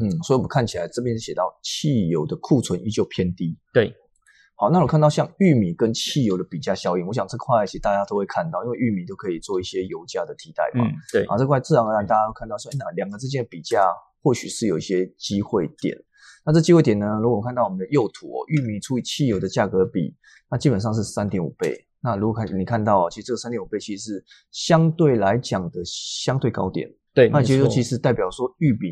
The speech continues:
Speaker 1: 比较贵一点。
Speaker 2: 嗯，对。
Speaker 1: 那如果以所谓的玉米这个地方会有怎么样的一个角度？或许说我们可以做价差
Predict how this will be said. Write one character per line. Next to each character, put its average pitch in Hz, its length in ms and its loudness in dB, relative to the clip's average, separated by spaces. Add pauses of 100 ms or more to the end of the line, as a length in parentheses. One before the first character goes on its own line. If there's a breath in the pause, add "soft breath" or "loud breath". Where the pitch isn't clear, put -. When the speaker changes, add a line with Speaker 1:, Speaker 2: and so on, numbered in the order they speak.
Speaker 1:
比 - 60 -16
较 101 100 2
贵 95 320 2
一 - 20 0
点。 - 220 -10
Speaker 2:
嗯， 117 460 4
对。 101 280 4 (140)
Speaker 1:
那 156 140 2
如 139 100 6
果 127 100 6
以 87 180 -2
所 104 180 0
谓 120 80 4
的 113 180 2
玉 165 140 10
米 101 160 2
这 117 120 -4
个 110 80 0
地 107 160 0
方 - 220 -2 (200)
会 151 120 4
有 135 80 4 (140)
怎 107 120 -2
么 87 120 -4
样 120 200 0
的 95 120 -2
一 - 20 -2
个 98 80 -4
角 64 240 -8
度？ - 100 -12
或 160 140 2
许 123 100 -2
说 143 160 2
我 123 100 2
们 101 100 -4
可 135 100 0
以 110 40 2
做 110 120 -2
价 101 240 0
差 - 160 -4